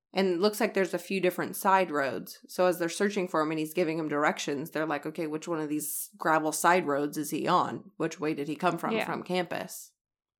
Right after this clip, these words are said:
Speaker 1: Yeah. I don't know. What do you guys think? Taking a look at the pictures that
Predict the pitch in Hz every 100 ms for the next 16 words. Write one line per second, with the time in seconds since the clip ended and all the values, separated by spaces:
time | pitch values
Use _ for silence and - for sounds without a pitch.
0 | - 165 95 - _ _ 180 214 226 180
1 | 208 262 247 208 170 156 151 - - -
2 | _ - 247 277 277 214 196 170 175 180
3 | - 170 160 -